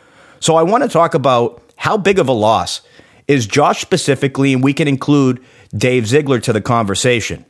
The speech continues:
I've heard a lot of discussion over the past week and a half, two weeks, about how big of a role Josh played here in New England and how big of a loss he was. Some people that would call or text him would tell me that it's not as big of a deal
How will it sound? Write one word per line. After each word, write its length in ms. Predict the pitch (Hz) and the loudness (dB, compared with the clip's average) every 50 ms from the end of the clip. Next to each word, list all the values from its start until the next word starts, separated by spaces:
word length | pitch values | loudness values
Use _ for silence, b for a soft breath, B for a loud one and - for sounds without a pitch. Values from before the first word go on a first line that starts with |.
| _ - | _ -4
I've 140 | 123 123 | -4 -2
heard 160 | 110 143 147 135 | 0 0 0 0
a 40 | |
lot 340 | 127 117 117 120 127 139 143 | 0 0 2 2 2 2 0
of 100 | 143 135 | 0 -2
discussion 640 | 117 127 - - - 123 113 104 - - 87 90 87 - _ _ _ _ | -2 -4 -2 -2 0 -2 -2 -2 -4 -6 -8 -8 -10 -14 _ _ _ _
over 220 | - 117 117 107 107 | -2 0 0 0 -2
the 80 | 104 | -4
past 320 | 92 - 117 113 110 92 95 | -4 -2 -2 -2 -2 -2 -2
week 260 | 98 113 117 110 - | -2 -2 -2 0 -2
and 120 | 120 110 | -2 -2
a 40 | 101 | -2
half, 360 | 101 104 104 101 98 - - | -2 -2 -2 -2 -4 -6 -6
two 200 | - - 120 113 107 | -4 -2 0 0 0
weeks, 500 | 98 98 95 95 92 - - - - b b b b b b b b b b - | 0 0 -2 -2 -4 -4 -4 -6 -6 b b b b b b b b b b -2
about 300 | 120 110 117 117 104 - | 0 0 0 0 0 -2
how 260 | - - 127 135 131 | -2 -2 0 0 0
big 300 | 123 107 143 131 120 120 | 0 -2 -2 0 0 0
of 80 | 107 | 0
a 100 | 104 107 | 0 -2
role 300 | 104 101 107 107 101 107 | -2 0 -2 0 0 -2
Josh 420 | 104 - - 104 101 98 92 - - | -4 -2 -2 -2 0 -2 -2 -6 -6
played 300 | - 107 95 90 87 85 | -4 -4 -4 -4 -4 -4
here 180 | 92 92 90 | -6 -6 -4
in 80 | 90 90 | -4 -4
New 160 | 87 85 85 | -6 -6 -6
England 380 | 85 85 80 80 80 78 b b b b b b b | -8 -8 -8 -10 -12 -14 b b b b b b b
and 100 | - 110 | -6 -4
how 200 | - 123 127 135 | -2 0 0 0
big 240 | 110 101 127 120 120 | 0 0 0 0 0
of 80 | 107 | 0
a 40 | 107 | 0
loss 300 | 107 101 98 90 82 - | 0 0 0 -2 -2 -4
he 80 | - 90 | -6 -8
was. 240 | 82 82 71 - - | -8 -8 -8 -6 -4
Some 260 | - 120 123 139 135 | -2 0 0 0 0
people 640 | 139 - 135 131 120 - 127 127 123 123 113 113 B B B B B B B B B | 0 0 0 0 0 0 0 0 0 0 -2 -4 B B B B B B B B B
that 140 | - 117 113 | -4 -4 -2
would 160 | 110 110 101 | -2 -4 -6
call 400 | - - 120 120 120 120 120 120 | -4 -2 0 0 2 2 2 0
or 80 | 113 107 | 0 -2
text 380 | - - 123 117 110 - - 120 | -4 -2 -2 -2 -2 -2 -2 -2
him 180 | 113 113 110 | 0 0 0
would 160 | 107 107 98 | -2 -4 -4
tell 220 | - - 113 110 110 | -4 -2 -2 -2 0
me 180 | 110 107 104 | -2 -2 -2
that 300 | 101 101 104 104 104 - - | -2 -2 -2 -2 -2 -2 -4
it's 180 | 107 98 - | -6 -6 -4
not 240 | - 123 123 131 131 - | -2 0 0 0 -2 -2
as 280 | - 120 123 127 120 | -2 -2 -2 -2 -2
big 240 | 104 101 131 120 117 | -2 -2 -2 0 0
of 120 | 120 101 | 0 -2
a 40 | 110 | -2
deal 560 | 104 82 104 107 107 107 104 104 101 95 B | -4 -2 -2 -2 0 0 0 0 -2 -4 B